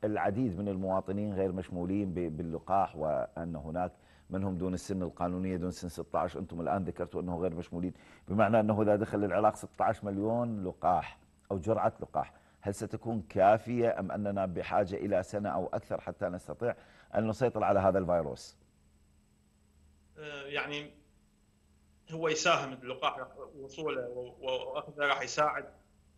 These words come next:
Speaker 2: ويزيد المناعة المجتمعية ويقلل من شدة الجائحة بالتأكيد. آه، نحتاج تغطية أكبر ممكن،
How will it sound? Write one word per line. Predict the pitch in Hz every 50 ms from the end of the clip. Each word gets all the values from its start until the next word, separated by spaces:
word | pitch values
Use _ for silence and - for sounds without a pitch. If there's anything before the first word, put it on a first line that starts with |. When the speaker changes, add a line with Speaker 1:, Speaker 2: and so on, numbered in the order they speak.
| _ -
Speaker 2:
ويزيد | 131 135 131 - - - - 143 151 143 147
المناعة | 139 139 143 139 135 139
المجتمعية | 139 135 127 - 147 139 139 123 135 143 143 139
ويقلل | 135 131 127 - - 147 143 139 135 135 -
من | -
شدة | - - _ _ - - - 139 - - _ 117
الجائحة | 117 113 113 113 104 101 - - - 104 98 - - _ -
بالتأكيد. | - - - 139 117 - - 107 104 101 _ _ _ _ _ _ _ _ _ - 139
آه، | 135 135 135 135 - - 127 - - - - - 160
نحتاج | 156 156 - - 185 180 170 151 - - -
تغطية | - 165 156 - - 156 147 139 -
أكبر | 147 - - 143 147 147 151 - - - - - - _ _ _ _ _
ممكن، | 147 147 143 - - 139 135